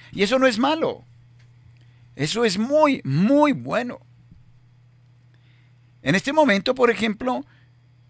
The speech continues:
no sabemos ni siquiera qué pensar. Es muy malo. Porque, desde luego, siempre estamos acostumbrados a calcularlo todo, a medirlo todo.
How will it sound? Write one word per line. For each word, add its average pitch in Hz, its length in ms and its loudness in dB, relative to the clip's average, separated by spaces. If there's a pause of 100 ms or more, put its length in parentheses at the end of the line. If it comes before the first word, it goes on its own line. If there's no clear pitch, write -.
(140)
no 156 160 -6
sabemos 220 400 2
ni 170 120 -2
siquiera 185 480 -2
qué 180 240 -4
pensar. 165 640 -8 (920)
Es 131 140 -4
muy 208 160 -2
malo. 214 380 -6 (2000)
Porque, 123 600 -2 (400)
desde 104 240 -8
luego, 160 320 -2
siempre 135 260 -6
estamos 139 320 -8
acostumbrados 120 680 -6
a 131 80 -2
calcularlo 127 720 -4
todo, 123 360 -8 (880)
a 98 120 -12
medirlo 120 420 -6
todo. - 380 -10